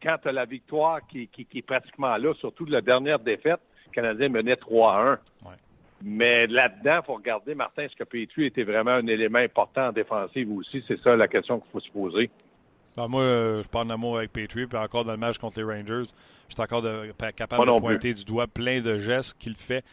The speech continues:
Speaker 2: sais, on
Speaker 1: Oui,
Speaker 2: a beau parler
Speaker 1: oui,
Speaker 2: du
Speaker 1: oui.
Speaker 2: revirement de Drouin sur le premier but des Rangers, là, celui qui se pogne le beigne pour venir parce qu'il est en maudit, parce qu'il n'a pas eu la passe, c'est Jeff Petrie, là. Euh, fait que
Speaker 1: Ouais, puis, puis tu sais, euh, neuf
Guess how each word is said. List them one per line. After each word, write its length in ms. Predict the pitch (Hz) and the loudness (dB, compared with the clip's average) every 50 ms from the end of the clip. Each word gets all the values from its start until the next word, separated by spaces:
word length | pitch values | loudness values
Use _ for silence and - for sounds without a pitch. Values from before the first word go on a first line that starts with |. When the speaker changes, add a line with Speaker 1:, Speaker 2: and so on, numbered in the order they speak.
| - - _ | -20 -20 _
Speaker 2:
sais, 100 | - - | 0 4
on 40 | 139 | 6
Speaker 1:
Oui, 80 | 135 135 | 6 6
Speaker 2:
a 40 | 131 | 6
beau 100 | 151 160 | 4 2
parler 260 | - 139 127 135 156 | 2 2 4 4 6
Speaker 1:
oui, 100 | 123 120 120 | 6 6 6
Speaker 2:
du 60 | 135 | 6
Speaker 1:
oui. 60 | 131 | 4
Speaker 2:
revirement 340 | 123 127 117 131 139 151 156 | 4 2 2 2 2 0 2
de 280 | 135 127 123 120 117 113 | 2 2 2 2 2 0
Drouin 340 | 107 123 113 117 127 143 151 | -2 -4 -2 -2 -2 -2 -2
sur 120 | - - | -4 -6
le 40 | 120 | -8
premier 220 | - - 120 120 113 | -6 -6 -4 -4 -4
but 100 | 120 135 | -4 -2
des 120 | 131 127 | -2 0
Rangers, 400 | 117 117 110 107 101 123 143 147 127 | 0 0 -2 -2 -2 -4 -4 -2 -2
là, 120 | 117 123 127 - _ - - _ | -4 -6 -6 -8 _ -20 -20 _
celui 260 | - - 117 131 151 | -8 -4 -2 -2 -2
qui 100 | - - | -2 -6
se 80 | - - | -6 0
pogne 200 | - 147 139 135 | 0 0 2 2
le 100 | 127 120 | 0 0
beigne 240 | 110 131 143 151 139 | 0 0 -2 -2 -2
pour 140 | 123 117 113 | -4 -2 -2
venir 260 | 117 117 117 135 143 | -2 -2 -2 -2 -2
parce 160 | 135 117 - | -2 -2 -2
qu'il 160 | - 120 113 113 | -4 -4 -4 -4
est 120 | 110 - | -4 -2
en 140 | 123 123 127 | -2 -4 -4
maudit, 460 | 131 143 143 135 131 127 123 156 165 | -4 -6 -4 -4 -4 -4 -4 0 2
parce 140 | 151 131 - | 2 2 2
qu'il 80 | 127 | 0
n'a 40 | 123 | -2
pas 100 | - 127 | -2 0
eu 80 | 127 131 | 0 0
la 140 | 131 123 117 | 0 -2 -2
passe, 480 | - 123 127 139 151 160 165 - - _ _ _ _ _ _ _ - | 0 0 0 0 -2 -4 -6 -12 -20 _ _ _ _ _ _ _ -12
c'est 340 | - - - 147 151 151 - - 139 117 | -8 -4 -2 0 0 -2 -2 -6 -6 -2
Jeff 160 | 113 127 117 - - | 0 -2 -2 0 -2
Petrie, 400 | 120 110 104 - 120 123 120 117 | -4 -4 -4 -6 -8 -8 -8 -10
là. 80 | 110 104 | -12 -14
Euh, 560 | 101 98 95 95 95 95 95 98 98 95 98 98 | -16 -16 -16 -18 -18 -18 -20 -20 -20 -20 -18 -14
fait 120 | - 113 107 | -12 -12 -10
que 400 | - 110 107 104 104 104 101 98 - _ _ _ _ - _ _ | -8 -6 -6 -6 -6 -8 -8 -10 -14 _ _ _ _ -20 _ _
Speaker 1:
Ouais, 280 | - 135 139 143 147 147 135 120 - - | 4 6 6 6 6 4 2 -4 -8 -4
puis, 240 | 135 127 117 113 - | -2 -2 -2 -2 -4
puis 160 | - 139 120 | -6 -6 -2
tu 80 | - - | 2 4
sais, 220 | 170 165 160 151 | 6 8 8 8
euh, 180 | 135 123 113 110 | 8 6 4 2
neuf 240 | 110 127 147 143 | 0 -2 -2 -2